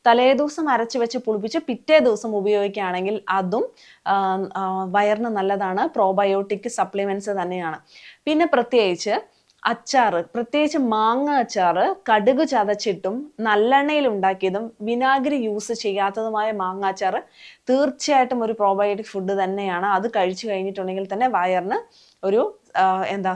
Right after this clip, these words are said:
സപ്പോർട്ട് കിട്ടുന്നതാണ്, പ്രോബയോട്ടിക് സപ്പോർട്ട് കിട്ടും. അതുപോലെ തന്നെ ചട്നി, ചട്നി തന്നെ തേങ്ങ വെച്ചിട്ട്, തേങ്ങാ വെള്ളവും ഉപയോഗിച്ച് അതിൻ്റെ അകത്ത് കുറച്ച് ഇഞ്ചിയും പുതിനയിലയും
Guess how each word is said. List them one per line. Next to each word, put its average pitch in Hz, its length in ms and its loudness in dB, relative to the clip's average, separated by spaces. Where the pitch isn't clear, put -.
സപ്പോർട്ട് 226 420 -2
കിട്ടുന്നതാണ്, 196 600 -2
പ്രോബയോട്ടിക് 185 640 -2
സപ്പോർട്ട് 185 360 -6
കിട്ടും. 180 260 -4
അതുപോലെ 233 360 4
തന്നെ 208 160 -4
ചട്നി, 208 400 -4
ചട്നി 233 260 0
തന്നെ 254 140 0
തേങ്ങ 233 500 2
വെച്ചിട്ട്, 202 420 -2
തേങ്ങാ 220 280 -2
വെള്ളവും 233 420 4
ഉപയോഗിച്ച് 180 460 -4
അതിൻ്റെ 214 240 -4
അകത്ത് 262 200 -6
കുറച്ച് 214 360 -4
ഇഞ്ചിയും 208 380 -4
പുതിനയിലയും 208 580 -2